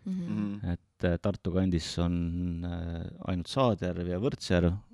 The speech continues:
Speaker 3: mis on
Speaker 1: Mhm.
Speaker 3: sihuke lähedasemad kohad. Ja noh, seal käib poole päevaga ära, aga kuskile mere peale minna Tartu kandist on ikkagi,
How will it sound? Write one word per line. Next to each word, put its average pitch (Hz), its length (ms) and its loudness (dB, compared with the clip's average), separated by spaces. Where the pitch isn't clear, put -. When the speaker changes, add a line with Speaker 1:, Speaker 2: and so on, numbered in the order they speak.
Speaker 3:
mis - 160 -6
on 87 60 -2
Speaker 1:
Mhm. 85 80 -4
Speaker 3:
sihuke 90 160 -2
lähedasemad 87 600 0
kohad. 90 360 -2
Ja 90 100 0
noh, 92 120 4
seal 98 240 4
käib 90 180 2
poole 101 220 6
päevaga 90 400 4
ära, 85 100 2
aga 85 120 0
kuskile 92 260 -4
mere 98 200 6
peale 85 300 6
minna 85 880 2
Tartu 90 300 -2
kandist 85 380 -2
on 82 220 -4
ikkagi, 82 760 -2